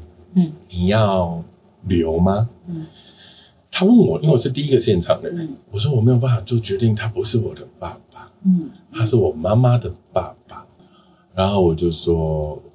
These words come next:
Speaker 2: 所以我可以给你我舅舅们的电话。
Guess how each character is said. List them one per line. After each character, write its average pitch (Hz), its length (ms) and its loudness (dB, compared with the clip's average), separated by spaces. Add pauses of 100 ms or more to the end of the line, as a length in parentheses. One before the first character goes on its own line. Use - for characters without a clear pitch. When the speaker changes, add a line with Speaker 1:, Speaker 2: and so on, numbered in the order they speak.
Speaker 2:
所 107 240 0
以 92 320 2
我 95 80 -12
可 110 120 -4
以 107 40 2
给 95 140 0
你 92 100 4
我 82 140 0
舅 107 160 2
舅 76 200 -4
们 - 120 -18
的 - 60 -16 (160)
电 - 180 -12 (100)
话。 - 120 -10